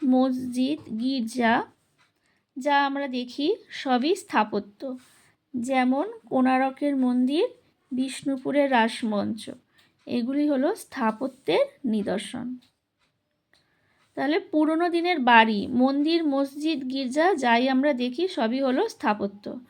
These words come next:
উদাহরণ হিসেবে আমরা বলতে পারি কোণারকের সূর্য মন্দির, বিষ্ণুপুরের রাসমঞ্চ, তারপরে এটাও বলতে পারি দিল্লির জামা মসজিদ,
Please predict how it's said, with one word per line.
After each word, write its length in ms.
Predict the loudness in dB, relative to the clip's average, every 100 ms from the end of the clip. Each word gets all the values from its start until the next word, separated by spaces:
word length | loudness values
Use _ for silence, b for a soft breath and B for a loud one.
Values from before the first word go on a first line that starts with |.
| B B B -4
উদাহরণ 420 | 2 4 4 4
হিসেবে 340 | 0 0 0
আমরা 180 | 0 -2
বলতে 280 | -2 -2 -2
পারি 240 | 0 0
কোণারকের 560 | 0 0 0 0 -2 -4
সূর্য 300 | -4 -4 -2
মন্দির, 440 | 0 0 0 0
বিষ্ণুপুরের 640 | 0 -2 -2 -2 0 0 2
রাসমঞ্চ, 680 | 2 2 -2 0 0 0 0 -2 b b b b b b -20 -20 _ _ _ _ _ _ _
তারপরে 320 | 0 2 4 4 4
এটাও 240 | 4 4 4
বলতে 240 | 4 0
পারি 400 | -2 0 0 -4 b b -8
দিল্লির 500 | -4 -2 0 0 0
জামা 360 | 0 2 2 2
মসজিদ, 600 | 0 -2 -4 -4 -2 -4